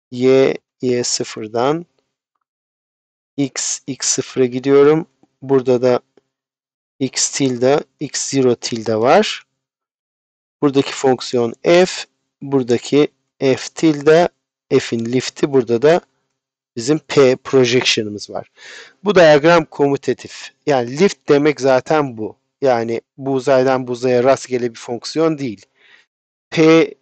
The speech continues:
ile commit ettiğinizde aşağıdaki fonksiyonu veren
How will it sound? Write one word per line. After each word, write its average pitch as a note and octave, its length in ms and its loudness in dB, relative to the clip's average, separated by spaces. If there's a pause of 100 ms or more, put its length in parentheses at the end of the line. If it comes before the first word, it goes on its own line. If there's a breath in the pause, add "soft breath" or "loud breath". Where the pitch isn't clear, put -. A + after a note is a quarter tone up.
(120)
ile C#3 280 0
commit D3+ 360 -2
ettiğinizde A#2+ 600 -2
aşağıdaki C3+ 640 -2
fonksiyonu B2+ 680 -8
veren C3+ 400 -2